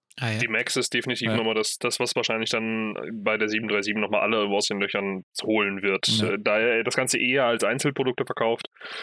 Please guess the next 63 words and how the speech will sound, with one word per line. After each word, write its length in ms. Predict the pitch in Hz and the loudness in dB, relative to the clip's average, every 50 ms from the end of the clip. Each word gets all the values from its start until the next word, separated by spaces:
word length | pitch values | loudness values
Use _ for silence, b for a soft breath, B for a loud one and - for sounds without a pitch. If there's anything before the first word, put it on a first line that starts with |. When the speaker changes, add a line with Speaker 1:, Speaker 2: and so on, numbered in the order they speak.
| B B B - | B B B -6
Speaker 2:
äh, 160 | 107 101 104 - | -2 -2 -2 -2
ist 100 | 104 - | -2 -2
es 120 | 107 - | -2 0
ja 80 | 101 95 | -2 -2
auch 80 | - | -2
vollkommen 240 | - 104 - - 85 | -4 -8 -6 -6 -8
unkompliziert. 400 | 87 - - - - - - 143 147 | -6 -6 -6 -4 -2 -2 0 0 0
Speaker 1:
Wobei 280 | - - 139 147 147 | 2 2 0 2 2
ich 140 | 143 139 - | 2 2 2
ja 100 | 160 143 | 0 0
da 320 | 123 113 120 123 139 160 175 | -2 -2 -2 0 0 0 0
jetzt 100 | 175 - | -2 -2
so 80 | - | -2
ein 100 | 185 180 | -2 -2
bisschen 220 | 175 170 - 175 165 | 0 -2 -2 0 0
rausgelesen 640 | 151 156 160 156 - - 151 151 156 147 156 151 | 2 2 2 0 0 0 0 0 2 2 2 2
hab 140 | 147 143 175 | 0 0 0
in 80 | 139 135 | -2 -4
seinen 300 | - - 139 135 135 127 | 0 0 0 0 0 0
Statements, 580 | - - 139 139 135 - - 131 127 120 - | -2 0 -2 -2 -2 -2 -2 -2 -2 -2 -2
dass 200 | - 127 120 - - | -2 -2 -4 -2 -4
das 240 | - 123 135 - - | -4 -4 -2 -2 -2
ja 100 | 170 165 | 0 0
wohl 180 | 156 160 156 147 - | 0 0 0 0 0
eher 220 | 135 139 147 139 | 0 0 0 0
so 140 | - - - | -2 -2 -4
auf 100 | 123 - | -4 -6
der, 380 | - - 135 127 127 127 120 143 143 _ _ - _ _ _ _ - | -4 -2 -2 -2 0 -2 -4 -6 -8 _ _ -20 _ _ _ _ -8
also 280 | - 135 131 117 123 | -4 -4 -2 -2 -2
jetzt 160 | 113 113 - - | -2 -2 0 0
so 40 | |
in 60 | 139 117 | 0 -2
ferner 320 | - - 139 135 131 123 | -2 -2 0 0 0 0
Zukunft 420 | - - 196 - - 135 127 - - | 0 -2 -4 -2 -2 -4 -4 -4 -4
ist, 220 | - 156 - - - | -4 -4 -2 0 0
denn 260 | 135 131 127 127 123 | 0 0 0 0 0
wenn 120 | 135 135 | 0 2
man 220 | 139 139 135 131 131 | 2 2 2 2 2
mit 140 | 131 123 | 2 2
der 100 | 127 123 | 0 0
sieben 300 | 120 - - 147 143 135 | 0 0 0 0 0 0
drei 120 | 127 139 127 | 0 0 0
sieben 260 | - - 160 147 143 | 0 0 0 0 2
dann 100 | 139 131 | 2 2
mal 140 | 127 131 113 | 2 2 0
Speaker 2:
Mhm. 60 | 113 | 2
Speaker 1:
fertig 300 | 117 175 139 135 - - | 2 2 2 2 0 0
ist 200 | - 156 - - | 0 0 0 0
mit 120 | 156 147 139 | 0 2 2
dem 140 | 139 143 143 | 2 2 2
Release 340 | 139 135 139 143 139 - | 2 2 2 2 0 2
im 60 | 135 127 | 2 2
Jahr 240 | 127 127 127 131 | 2 2 2 0
zwanzig 340 | - - 139 135 127 - 135 - | 0 0 0 0 0 -2 -4 -2
fünfundzwanzig, 680 | - 156 131 - 139 - - 151 143 156 - - 143 | -2 -2 -2 -2 -4 -2 0 0 0 0 0 0 0
dann 160 | - 143 135 | 0 2 2
möchte 240 | 139 147 139 - - | 2 2 0 0 0
man 180 | 143 139 139 135 | 0 2 2 2
ja 80 | 135 | 2
die 120 | 127 131 127 | 0 0 -2
Triple 280 | - - 160 135 139 | 0 -2 0 0 2
Seven 360 | 127 - - 151 135 131 123 120 | 2 2 2 2 2 2 0 0
dann 220 | 120 120 113 - | 0 0 -2 -4